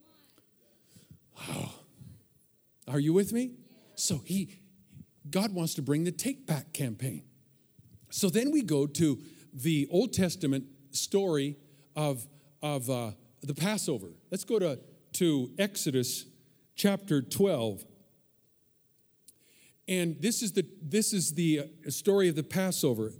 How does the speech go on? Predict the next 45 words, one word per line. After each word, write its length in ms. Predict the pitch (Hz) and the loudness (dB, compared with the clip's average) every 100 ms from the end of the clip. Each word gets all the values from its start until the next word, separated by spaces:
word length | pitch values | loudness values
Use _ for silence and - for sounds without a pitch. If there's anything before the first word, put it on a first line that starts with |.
| - 208 | -16 -6
I, 160 | 233 - | -6 -4
I 60 | 196 | -4
think 180 | 247 202 | -2 -4
I 60 | |
better 280 | 175 170 160 | -2 0 0
just 560 | 131 139 - - - - | -2 -4 -4 -10 -14 -4
tell 200 | 156 123 | -2 0
you. 140 | 104 | -2
I 40 | 127 | -2
don't 140 | 151 | -2
have 180 | 139 107 | -2 -4
time 240 | 139 120 | -6 -4
to 80 | 104 | -4
read 200 | 107 104 | -4 -4
it 100 | 95 | -6
all. 160 | 85 - _ _ _ _ - - - | -14 -20 _ _ _ _ -20 -20 -2
Here's 260 | 185 220 | -2 0
the 100 | 254 | -2
story 420 | - 190 156 156 | -2 0 0 0
of 80 | 151 | -4
the 60 | 135 | -8
children 300 | - 214 202 | -4 -2 0
of 100 | 170 | 0
Israel 240 | 165 160 | 0 -2
going 400 | 120 143 196 196 | -2 -2 0 0
out 180 | 175 190 | -2 -2
of 80 | 175 | -2
Egypt, 520 | 160 139 123 131 - - - - - - | -2 -2 -6 -12 -20 -20 -20 -20 -20 -2
and 220 | 160 147 | 0 0
God 380 | 117 160 214 185 | 0 0 -2 -4
tells 380 | - 208 175 127 | -2 0 0 0
them, 260 | 127 147 - - - | 0 -2 -8 -20 -4
"You 140 | 147 | 0
gotta 260 | 151 175 185 | 0 -2 -2
take 420 | - 196 196 131 | 0 2 2 -2
bread, 520 | 156 196 226 277 269 - - _ - | 0 2 2 0 -2 -4 -20 _ -2
unleavened 520 | 208 262 226 170 135 | 2 2 2 0 0
bread, 340 | 127 120 175 - - - | 0 -2 -6 -14 -10 -4
and 100 | 165 | 0
you 120 | 170 | 2
have 240 | 135 214 | 2 0
to 80 | 226 | -2
take 320 | - 208 202 | 0 0 0
the 80 | 254 | -2
lamb. 480 | 240 151 117 131 | 0 0 0 -4